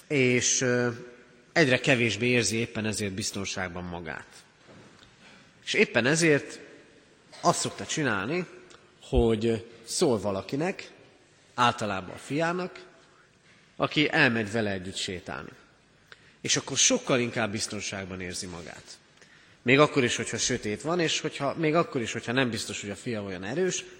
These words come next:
de mégis biztonságban érzi magát. Ilyen az Isten mellettünk. Elmondok egy másik példát is, azt viszont magamról fogom elmondani.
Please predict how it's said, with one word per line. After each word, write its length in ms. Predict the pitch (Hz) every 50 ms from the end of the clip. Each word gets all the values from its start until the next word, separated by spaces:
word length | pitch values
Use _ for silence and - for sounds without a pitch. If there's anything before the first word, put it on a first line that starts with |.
| - - -
de 80 | - 110
mégis 420 | 117 151 165 147 117 113 110 95
biztonságban 720 | 95 110 - - - 98 92 - - 98 92 92 95 98
érzi 260 | 98 95 95 90 98
magát. 380 | 95 92 90 90 78 - - - - - _ - - - - - - - - - - - - -
Ilyen 260 | 214 208 165 139 120
az 120 | 120 -
Isten 300 | 123 110 - - 113 104
mellettünk. 580 | 101 101 92 90 85 80 - - - - - - - - - _ - - - _
Elmondok 420 | - 147 151 143 131 120 117 - -
egy 80 | 107
másik 340 | 107 127 123 113 - - 110
példát 480 | - - 113 107 101 98 92 92 - 151
is, 200 | 175 - - - - - - - - - - -
azt 180 | - 110 - -
viszont 280 | - 104 - 117 110 117
magamról 400 | 127 117 101 110 98 98 98 92
fogom 300 | - - 92 92 87 87
elmondani. 560 | 90 98 110 127 135 143 151 151 165 170